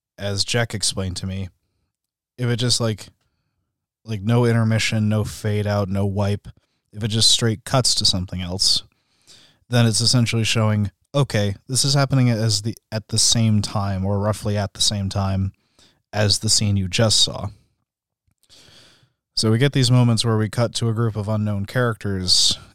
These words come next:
uh, discussing for a brief moment the events up to this point. Like, you'll see, like,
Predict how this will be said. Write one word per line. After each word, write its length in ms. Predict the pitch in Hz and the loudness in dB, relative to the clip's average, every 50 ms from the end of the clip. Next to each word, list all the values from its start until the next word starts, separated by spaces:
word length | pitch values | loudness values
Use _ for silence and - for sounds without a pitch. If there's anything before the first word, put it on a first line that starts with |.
| _ _ - | _ _ -10
uh, 120 | 107 101 98 | -6 -6 -4
discussing 520 | 95 101 - - 127 117 - - 113 104 | 0 0 0 2 2 2 2 2 2 0
for 160 | 101 - 113 | -2 -4 -4
a 60 | 104 | -6
brief 320 | 95 101 104 101 90 - - | -4 -4 -6 -6 -6 -4 -2
moment 320 | 107 104 101 101 95 - | -2 0 0 0 -2 -2
the 100 | - 104 | -4 -6
events 380 | 98 90 101 98 95 95 - 123 | -4 -4 -4 -2 -2 0 0 0
up 160 | 113 - _ | 0 -2 _
to 100 | - 87 | -8 -14
this 220 | 82 - 82 - | -6 -2 0 0
point. 400 | - - - 87 92 90 - - _ _ _ _ _ _ _ _ - - - - - - _ _ _ | 0 -2 -6 -8 -8 -8 -10 -12 _ _ _ _ _ _ _ _ -20 -20 -20 -20 -20 -20 _ _ _
Like, 260 | 120 117 113 101 95 | -2 -2 -2 0 0
you'll 140 | 120 113 104 | -2 0 2
see, 640 | - - - 123 120 117 117 113 113 113 113 110 104 101 - - - - - - - _ _ _ | 2 2 4 4 4 4 4 4 2 2 2 2 0 -2 -4 -8 -16 -20 -20 -20 -20 _ _ _
like, 400 | 107 110 110 107 104 104 98 - | -4 -2 0 0 0 0 -2 -6